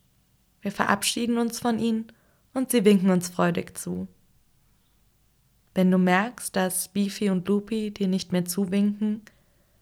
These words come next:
dann strecke deine Arme und Beine von dir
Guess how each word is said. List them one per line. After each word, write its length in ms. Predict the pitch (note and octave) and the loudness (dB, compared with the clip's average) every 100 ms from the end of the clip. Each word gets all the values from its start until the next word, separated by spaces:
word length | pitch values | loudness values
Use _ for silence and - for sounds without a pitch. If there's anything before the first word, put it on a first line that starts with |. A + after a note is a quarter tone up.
| _ - | _ -4
dann 240 | A3 A3 | 0 0
strecke 440 | G#3 - A#3 A#3+ A3+ | 0 0 0 2 0
deine 300 | G#3+ G#3 G3 | 2 2 4
Arme 240 | G3 G3 | 2 2
und 140 | G#3 G3+ | 2 2
Beine 340 | F#3 G3+ F3 | 2 2 0
von 260 | - F3 F3 | 0 0 2
dir 260 | F3 F3 | 2 0